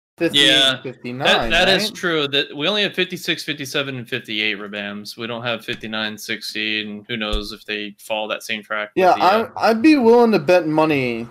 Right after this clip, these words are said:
Speaker 1: that the level sixty Rabam and anything plus it, if they do more of them, are actually gonna be the Awakening ones, I bet.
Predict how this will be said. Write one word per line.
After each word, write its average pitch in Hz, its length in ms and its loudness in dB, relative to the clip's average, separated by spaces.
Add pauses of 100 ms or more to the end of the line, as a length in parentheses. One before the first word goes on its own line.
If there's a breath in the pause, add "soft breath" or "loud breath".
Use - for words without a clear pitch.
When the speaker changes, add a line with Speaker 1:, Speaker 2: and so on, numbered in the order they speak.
Speaker 1:
that 135 340 4
the 139 120 2
level 143 320 2
sixty 139 460 -4
Rabam 127 600 2
and 123 180 -2
anything 120 460 -4
plus 117 320 -2
it, 127 80 -2
if 120 160 -4
they 117 140 0
do 113 280 -2
more 135 260 2
of 139 100 -4
them, 156 400 0
are 127 160 4
actually 123 380 2
gonna 117 180 0
be 107 340 2
the 104 220 -4
Awakening 101 560 -4
ones, 104 500 -6
I 113 140 0
bet. 104 340 0